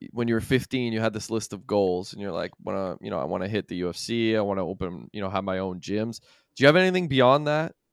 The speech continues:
on your list? Like, when you were a kid, beyond opening the gyms?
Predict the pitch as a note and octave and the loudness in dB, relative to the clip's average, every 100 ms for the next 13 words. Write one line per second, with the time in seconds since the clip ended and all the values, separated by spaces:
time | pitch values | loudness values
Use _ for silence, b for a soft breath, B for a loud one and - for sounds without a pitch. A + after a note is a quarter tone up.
0 | - A#2+ A#2+ A#2 B2 C#3+ - - G#2 A2+ | -2 0 0 -2 -4 -4 -12 -8 -6 -4
1 | A2+ A#2 A2 A#2+ A#2+ B2 B2 _ - A2+ | -2 -2 0 0 0 -2 -10 _ -8 0
2 | A2 A2+ A2+ A2 - A2 A2 A2+ A2 G#2+ | 4 4 2 -4 2 2 2 -2 -4 -2
3 | G#2 A2 G#2+ - - | 0 0 -4 -12 -14